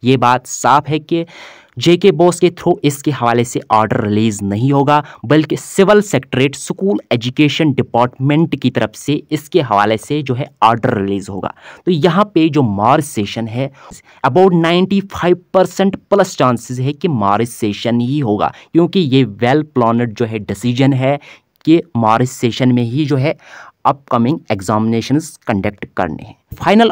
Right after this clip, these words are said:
ऑर्डर एंडिंग अगस्त तक जो है रिलीज होगा, क्योंकि यहाँ पे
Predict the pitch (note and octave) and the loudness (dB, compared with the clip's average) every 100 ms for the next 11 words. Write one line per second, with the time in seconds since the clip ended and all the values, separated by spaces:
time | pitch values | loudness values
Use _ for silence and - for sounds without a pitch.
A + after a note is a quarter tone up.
0 | - B2 B2+ - - F#3+ G#3 A#3+ A3 - | 4 2 2 -4 -2 2 4 4 2 -2
1 | A#2+ A#2+ - - C3+ C3 A#2+ F#3 - G#2+ | -2 -2 -4 -4 -2 0 -2 -4 -4 -2
2 | G#2+ A2 - G2+ F#2+ - - _ G3+ G3 | -2 -4 -6 -4 -4 -8 -20 _ 0 2
3 | G#3+ F3+ D#3+ E3 | 2 2 2 0